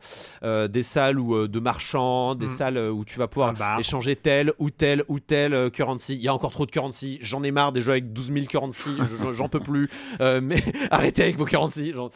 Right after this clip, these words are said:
Speaker 1: Mais bon, j'imagine que c'est, c'est, ça va avec ce genre de jeu-là. Mais bon, tout ce système-là fonctionne. Je trouve que le personnage flotte un petit peu. Et ça, c'est typiquement le genre de choses qui pourront être, euh,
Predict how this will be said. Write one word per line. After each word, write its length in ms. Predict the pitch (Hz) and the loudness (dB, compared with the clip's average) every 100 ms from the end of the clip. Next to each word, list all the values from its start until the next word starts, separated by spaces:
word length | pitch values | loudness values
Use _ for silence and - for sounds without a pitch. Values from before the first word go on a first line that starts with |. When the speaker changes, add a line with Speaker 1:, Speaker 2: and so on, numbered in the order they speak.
| - - - | -16 -18 -10
Speaker 1:
Mais 80 | |
bon, 140 | 139 131 | -8 -6
j'imagine 340 | 131 139 147 | -2 0 0
que 120 | 147 | -4
c'est, 260 | 131 - 117 | -4 -2 -2
c'est, 180 | 104 113 | -2 -6
ça 240 | - 113 | -2 0
va 100 | 110 | 2
avec 200 | 123 110 | 2 0
ce 60 | - | -6
genre 120 | 110 | -6
de 100 | 113 | -4
jeu-là. 220 | 113 151 - - 160 | -2 -2 -4 -8 0
Mais 60 | |
bon, 120 | 170 - - - | 0 0 -14 -6
tout 120 | 277 | -4
ce 140 | 269 | -2
système-là 400 | - 226 240 254 | -2 0 2 2
fonctionne. 320 | 254 226 180 135 | 0 -2 -2 0
Je 120 | 120 | -6
trouve 200 | 180 254 | -4 -4
que 60 | 220 | -2
le 60 | 196 | 0
personnage 420 | 185 202 190 - | -2 0 -2 -2
flotte 360 | - 226 240 247 | -2 2 2 2
un 120 | 240 | -4
petit 200 | - 240 | -6 -2
peu. 220 | 254 262 - | 0 0 -2
Et 80 | 156 | -4
ça, 160 | - 240 | -2 -2
c'est 140 | 151 | -4
typiquement 460 | - 262 240 233 233 | -8 -10 -8 -4 -4
le 60 | |
genre 180 | 202 220 | 0 -2
de 100 | 202 | -2
choses 400 | 196 226 226 147 - - - | -2 -2 -2 -4 -10 -20 -12
qui 100 | 151 | -6
pourront 360 | - 175 208 | -2 0 2
être, 320 | 156 139 - | 2 0 -2
euh, 580 | 151 139 135 135 135 131 | 2 2 2 -2 -8 -8